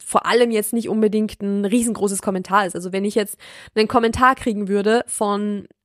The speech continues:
einer, keine Ahnung, einer, einer Selbstständigen, der ich schon ewig folge und die ich super cool finde und die kommentiert mal was bei mir, obwohl sie mir nicht folgt, dann ist das was anderes, weil dann kenne ich die natürlich schon und dann bin ich ja schon ein Fan von der.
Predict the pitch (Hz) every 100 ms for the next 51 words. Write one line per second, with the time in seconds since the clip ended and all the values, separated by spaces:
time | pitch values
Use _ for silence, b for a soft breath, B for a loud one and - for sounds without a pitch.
0 | - 214 226 220 - - - - 240 220
1 | 214 202 196 202 202 202 196 196 202 -
2 | B B B B 202 220 240 - 226 226
3 | 208 220 226 - 208 208 220 233 - 240
4 | 247 - - 214 220 202 214 214 208 214
5 | - 247 233 - 240 233 208 196 208 214
6 | 208 208 B B - 220 202 233 220 -
7 | 285 240 220 214 - 214 226 226 202 247
8 | 247 214 214 - 202 220 220 220 208 196
9 | - 202 208 196 185 185 185 - 214 214
10 | - 196 190 190 190 202 190 185 185 180
11 | 220 208 214 220 220 240 208 - 196 220
12 | - 190 180 185